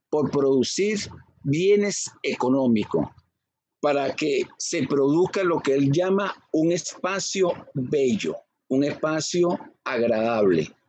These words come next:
un espacio en donde sea posible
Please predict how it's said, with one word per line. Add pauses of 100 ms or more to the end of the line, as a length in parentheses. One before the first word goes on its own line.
(280)
un
espacio
en
donde
sea
posible